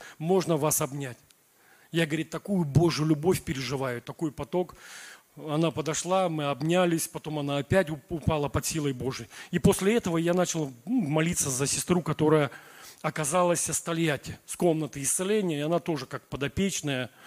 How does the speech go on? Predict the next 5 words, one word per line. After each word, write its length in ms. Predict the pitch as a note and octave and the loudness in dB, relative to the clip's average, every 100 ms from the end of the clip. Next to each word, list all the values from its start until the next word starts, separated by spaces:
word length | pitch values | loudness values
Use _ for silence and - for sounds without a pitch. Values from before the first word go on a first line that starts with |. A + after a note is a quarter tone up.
| - - - - - | -18 -18 -20 -20 -20
э, 260 | C3 B2+ B2+ | -14 -10 -8
вот 220 | C3 C#3+ | -8 -6
этого 260 | D3+ C#3+ C#3 | -6 -4 -2
лидера 720 | D3+ D#3 C#3+ C3 A#2+ A#2+ A#2+ | -2 0 0 0 -2 -4 -4
Железногорска. 800 | A#2+ B2+ C3+ C#3+ C3 B2+ - - | -4 -4 -4 -4 -2 -4 -6 -12